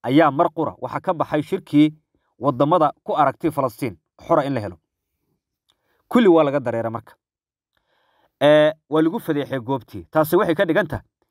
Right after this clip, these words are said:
inay jiraan, ee, dhinacyo u sacbinayay oo taageerayay. Laakiin dalalka majority-gu waxay muujiyeen nacayb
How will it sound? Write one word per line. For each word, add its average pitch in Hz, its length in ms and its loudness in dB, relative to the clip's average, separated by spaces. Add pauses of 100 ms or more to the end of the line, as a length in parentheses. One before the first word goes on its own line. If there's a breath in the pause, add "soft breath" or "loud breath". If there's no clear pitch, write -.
(200)
inay 160 240 2
jiraan, 147 360 0 (880)
ee, 147 320 4
dhinacyo 156 360 -2
u 185 40 -2
sacbinayay 131 580 -4 (140)
oo 160 100 0
taageerayay. 139 540 0 (880)
Laakiin 160 480 -4 (680)
dalalka 160 460 -2
majority-gu 147 800 -2 (340)
waxay 165 200 0
muujiyeen 143 460 -2
nacayb 185 380 -2